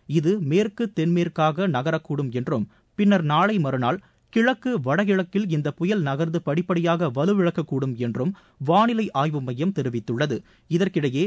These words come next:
பீகார் மாநிலத்தின் பல்வேறு பகுதிகளில் பெய்த கனமழை காரணமாக மக்களின் இயல்பு வாழ்க்கை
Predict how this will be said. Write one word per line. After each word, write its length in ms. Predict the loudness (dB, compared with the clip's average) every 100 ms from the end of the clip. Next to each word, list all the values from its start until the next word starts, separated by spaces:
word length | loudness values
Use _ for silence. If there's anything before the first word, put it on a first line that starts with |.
| -4
பீகார் 420 | -2 -2 2 0 2
மாநிலத்தின் 560 | 2 2 0 0 -2
பல்வேறு 400 | 0 -2 0 0
பகுதிகளில் 520 | 0 -2 0 -2 -2
பெய்த 240 | -2 -2 -2
கனமழை 400 | -2 0 2 0
காரணமாக 640 | 0 0 2 0 0 -2 -6 -10 _
மக்களின் 500 | -2 0 0 0 2 0
இயல்பு 360 | 0 0 0
வாழ்க்கை 400 | 0 -2 -2 -2